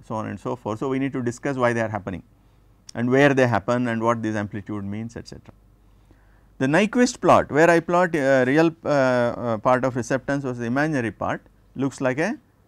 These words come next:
circle as shown here. Similarly, if you plot now mobility,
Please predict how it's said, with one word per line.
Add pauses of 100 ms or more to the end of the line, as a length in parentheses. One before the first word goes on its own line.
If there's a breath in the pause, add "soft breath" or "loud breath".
(100)
circle (220)
as
shown (260)
here. (2000)
Similarly, (240)
if
you
plot
now
mobility,